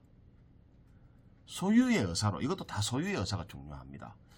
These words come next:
소유의 의사로 팽원하고 공연하게 선의 없이 가실 없이 그 부동산을 점유할 때에는 소유권을 취득한다.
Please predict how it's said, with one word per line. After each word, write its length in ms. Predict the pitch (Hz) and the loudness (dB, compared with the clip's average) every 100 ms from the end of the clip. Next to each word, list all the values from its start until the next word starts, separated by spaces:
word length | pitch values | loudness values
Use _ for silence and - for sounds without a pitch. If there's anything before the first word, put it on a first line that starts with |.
| - | -14
소유의 600 | - 135 151 185 208 190 | -6 -4 -2 -2 -2 -2
의사로 540 | 117 95 107 107 113 | -2 -2 -2 0 -2
팽원하고 720 | - 110 123 139 160 - 69 - - - - | -2 -2 0 0 -2 -4 -10 -14 -20 -20 -8
공연하게 760 | 95 98 117 143 160 156 73 - - - - - - - | 0 4 4 4 -2 -4 -8 -14 -20 -20 -20 -20 -20 -12
선의 460 | - - 120 180 240 | -2 2 4 6 4
없이 360 | 120 - - 143 | 4 0 -2 -2
가실 400 | - - 220 - | -4 0 0 0
없이 400 | - - 113 - - - - - | 2 2 0 -4 -18 -20 -20 -4
그 180 | 113 117 | 0 0
부동산을 680 | 147 160 156 139 131 147 | 0 -4 -4 -4 -4 -6
점유할 540 | - 90 101 110 104 104 | -4 -4 -2 0 0 0
때에는 640 | 104 123 107 90 85 76 - - - | -2 0 0 0 -4 -6 -10 -20 -18
소유권을 520 | - 98 107 117 107 | -6 -2 -2 0 -2
취득한다. 680 | - - 101 98 104 104 101 | -2 -4 -4 -2 0 0 -2